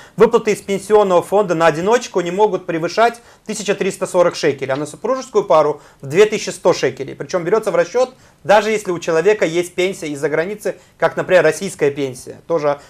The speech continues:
это берётся в расчёт. Теперь, к чему я хочу сказать. К примеру, человек сейчас оформляет пенсионные выплаты. Скорее всего, он, если не обратиться к, э, на, к с-, консультанту, который его будет сопровождать в этом процессе,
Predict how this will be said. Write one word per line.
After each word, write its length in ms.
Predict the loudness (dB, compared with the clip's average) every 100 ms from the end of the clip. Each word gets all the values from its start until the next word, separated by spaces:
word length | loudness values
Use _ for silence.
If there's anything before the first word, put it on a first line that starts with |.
| -6
это 180 | 0
берётся 360 | 2 4 4 4
в 60 | 0
расчёт. 380 | -2 -4 -6 -6 _ -20 -20 -6
Теперь, 180 | -4 -2
к 40 |
чему 260 | -2 4 6
я 120 | 6
хочу 240 | 2 -4
сказать. 380 | -4 0 0 -2
К 20 |
примеру, 300 | -6 -2 -2
человек 240 | 0 -2 -2
сейчас 160 | -4
оформляет 480 | -4 -4 -2 -2 -4
пенсионные 460 | -10 -6 -4 -4 -6
выплаты. 460 | -8 -10 -14 -18 _ -20 -20 -20 _
Скорее 260 | 0 4 4
всего, 240 | 2 2
он, 180 | 2 2 -8 _ _ _ _ _ _ _
если 280 | -2 -2 2
не 80 | 2
обратиться 480 | 4 2 0 -4
к, 720 | -4 _ 4 6 8 6 2 -8 -20 _ _ -20
э, 240 | -8 -2 2
на, 200 | 4 2
к 120 | 2
с-, 160 | -2 0
консультанту, 580 | 0 0 2 2 2
который 300 | -2 0 0
его 120 | 2 0
будет 220 | -2 -4
сопровождать 500 | -6 -2 0 0 -2 -6 -20 0
в 80 |
этом 180 | 2 2
процессе, 720 | 2 2 2 -2 -2 -2 -2